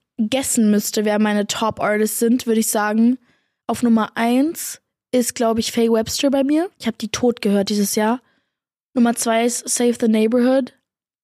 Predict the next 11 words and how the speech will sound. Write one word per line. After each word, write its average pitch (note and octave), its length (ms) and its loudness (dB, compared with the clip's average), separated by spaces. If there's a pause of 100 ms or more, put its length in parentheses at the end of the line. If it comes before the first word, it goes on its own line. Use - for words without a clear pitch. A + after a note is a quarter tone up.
(300)
Dann, A3+ 240 2
glaub A#3 140 2
ich, A#3+ 140 0
Mac A3+ 220 0
DeMarco. A3 680 -2 (240)
Dann, A3 200 0
glaub A3+ 120 0
ich, - 120 -6
Frank. - 380 -4 (640)
Frank C4+ 460 -2
oder, C4 840 2